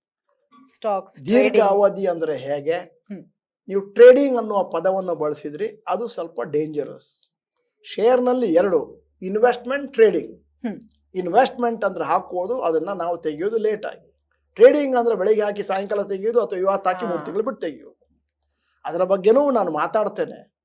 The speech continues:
Speaker 2: ಸೇ-, ನೋಡಿ, ಷೇರು ಮಾರುಕಟ್ಟೆಯಲ್ಲಿ ಹಣವನ್ನು ಮಾಡ್ಲಿಕ್ಕೆ ಎರಡು ವಿಧ, ಲಾಂಗ್ ಟರ್ಮ್, ಶಾರ್ಟ್ ಟರ್ಮ್. ಲಾಂಗ್ ಟರ್ಮ್‌ನಲ್ಲಿ ಸೇಫ್ಟಿ ಜಾಸ್ತಿ,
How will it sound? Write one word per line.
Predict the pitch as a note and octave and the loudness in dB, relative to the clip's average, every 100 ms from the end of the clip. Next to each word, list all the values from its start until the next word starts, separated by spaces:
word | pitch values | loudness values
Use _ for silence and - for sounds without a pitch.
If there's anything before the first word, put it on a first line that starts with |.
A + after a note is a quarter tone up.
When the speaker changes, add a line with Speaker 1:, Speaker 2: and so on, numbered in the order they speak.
| _ _ _ _ - - | _ _ _ _ -12 -2
Speaker 2:
ಸೇ-, | G3 - F#3+ F3+ | 0 2 -2 2
ನೋಡಿ, | G#3+ G3 G3+ A#3+ A3+ - _ _ | 4 6 4 2 -4 -18 _ _
ಷೇರು | - G#3+ B3 B3 | -2 4 4 4
ಮಾರುಕಟ್ಟೆಯಲ್ಲಿ | A3+ G#3+ G#3+ G#3+ G3 G3+ G3 | 2 2 2 0 -6 -6 -6
ಹಣವನ್ನು | D#3 F#3+ G#3 G#3 | -4 -4 -6 -6
ಮಾಡ್ಲಿಕ್ಕೆ | F#3+ E3+ E3 G3 F#3 | -4 -6 -6 -6 -2
ಎರಡು | D#3 F3 F#3 | 0 0 0
ವಿಧ, | D#3+ C#3 - _ _ _ _ - | -2 -4 -10 _ _ _ _ -4
ಲಾಂಗ್ | E3 F3+ E3 | -2 -2 -4
ಟರ್ಮ್, | G3+ B3 | -6 -6
ಶಾರ್ಟ್ | - E3+ D#3 - | -6 -8 -8 -16
ಟರ್ಮ್. | - _ _ _ _ _ _ _ _ _ _ _ _ _ D3+ | -20 _ _ _ _ _ _ _ _ _ _ _ _ _ 2
ಲಾಂಗ್ | F#3+ B3+ C#4 B3+ | 6 6 4 0
ಟರ್ಮ್‌ನಲ್ಲಿ | A3 G3+ F#3 F3+ A3+ | 0 -2 -6 -6 -8
ಸೇಫ್ಟಿ | - F#3 F#3+ - A3 | -8 -8 -8 -10 -4
ಜಾಸ್ತಿ, | D#3+ D#3+ - - | -4 -4 -14 -20